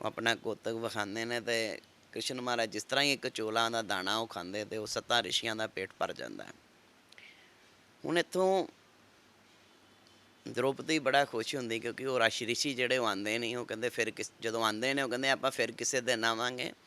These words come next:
ਅੱਜ ਸਾਡਾ ਮੂਡ ਚੇਂਜ ਹੋ ਗਿਆ, ਕਿਉਂਕਿ ਕ੍ਰਿਸ਼ਨ ਮਹਾਰਾਜ ਨੇ ਲੀਲਾ ਰੱਖੀ, ਰਚੀ,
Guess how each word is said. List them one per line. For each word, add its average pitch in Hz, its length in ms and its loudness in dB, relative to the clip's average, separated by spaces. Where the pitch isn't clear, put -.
ਅੱਜ 131 140 4
ਸਾਡਾ 127 380 8
ਮੂਡ 113 260 -2
ਚੇਂਜ 110 380 0
ਹੋ 101 120 0
ਗਿਆ, 85 220 0
ਕਿਉਂਕਿ 120 280 -6
ਕ੍ਰਿਸ਼ਨ 139 360 -4
ਮਹਾਰਾਜ 135 300 2
ਨੇ 127 80 -2
ਲੀਲਾ 135 380 2
ਰੱਖੀ, 127 360 -2
ਰਚੀ, 113 440 0